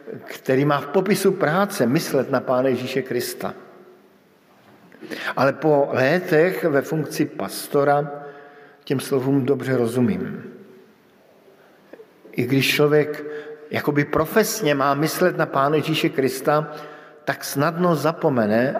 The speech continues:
a zapomíná ve svém osobním životě na Krista. Asi i proto Petr píše těm křesťanům: „Kristus Pán, nech je svatý, svätý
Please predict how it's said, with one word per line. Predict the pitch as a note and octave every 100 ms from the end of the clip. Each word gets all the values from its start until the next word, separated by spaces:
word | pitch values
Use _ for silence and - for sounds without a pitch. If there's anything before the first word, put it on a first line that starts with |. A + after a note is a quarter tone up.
| -
a | -
zapomíná | C#3+ - E3+ C3+ A#2+ A2+ A#2 A#2 - - -
ve | C3+
svém | - C3+ B2+
osobním | C#3+ C3 D3+ C#3 A#2+
životě | G#2 A2+ A#2+ - G2 - - - - -
na | A2
Krista. | - G#2 - - G2+ - - - - - - - - - - - - - - - - - - -
Asi | - - C#4+
i |
proto | F3+ E3+ F#3+ F3+ D#3+ - - -
Petr | C#3 -
píše | C#3+ - D3+ C#3+
těm | - C#3+
křesťanům: | B2 - C3 - D3 D3 C3 - - - - -
„Kristus | - F3 G3 - G3 F#3
Pán, | - C#3 B2+ A2+ G#2+ G2 - - - - - -
nech | C3 -
je | D3
svatý, | - - A2+ C3 - A2 G2+
svätý | - A#2 C#3 - A2+ G#2+